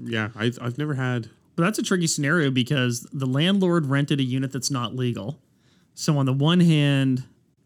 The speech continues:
Speaker 2: the lease, you could argue, is void in a certain sense. So we should be able to get that tenant out easily. But the tenant also has this card of, like, "You're renting a unit that's not legal."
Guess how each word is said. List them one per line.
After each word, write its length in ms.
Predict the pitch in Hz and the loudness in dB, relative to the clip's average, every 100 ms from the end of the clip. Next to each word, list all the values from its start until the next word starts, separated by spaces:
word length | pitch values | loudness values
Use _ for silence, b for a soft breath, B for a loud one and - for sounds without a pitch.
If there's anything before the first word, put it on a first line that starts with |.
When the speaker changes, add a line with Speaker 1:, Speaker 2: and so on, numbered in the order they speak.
| - | -6
Speaker 2:
the 160 | 135 | 0
lease, 720 | 127 127 165 190 180 - - - - | 2 4 4 6 4 0 -8 -10 -2
you 120 | 139 | 0
could 120 | 131 - | 0 0
argue, 400 | 131 135 131 127 | 0 2 4 4
is 140 | 120 | 2
void 520 | 120 127 123 139 160 | -2 -2 2 2 4
in 120 | 170 | 2
a 40 | 170 | 2
certain 320 | - 165 175 | 0 0 0
sense. 480 | - 165 190 277 - B B B | 0 0 2 0 -4 B B B
So 120 | 143 | 0
we 60 | 131 | 0
should 280 | - 160 | 2 4
be 80 | 170 | 6
able 100 | 170 | 6
to 60 | 147 | 4
get 160 | 135 | 4
that 180 | 139 131 | 2 0
tenant 260 | - 139 123 | 2 2 2
out 320 | 131 127 120 - b b _ | 4 4 2 -4 b b _
easily. 680 | 151 160 175 135 117 110 156 B B | 2 4 4 2 2 2 0 B B
But 100 | 165 | 0
the 60 | 147 | 2
tenant 260 | - 254 302 | 4 4 4
also 240 | 165 139 | 4 4
has 240 | 135 127 127 | 2 2 0
this 120 | 131 | -2
card 260 | - 139 131 | 0 2 2
of, 120 | 123 | 2
like, 340 | 123 117 110 - b b b | 2 2 -2 -10 b b b
"You're 180 | 147 262 | 4 6
renting 300 | 226 170 156 | 4 4 4
a 60 | |
unit 260 | 151 147 156 | 4 4 2
that's 180 | 160 165 | 0 2
not 200 | 165 156 | 2 6
legal." 420 | 277 302 - | 6 6 2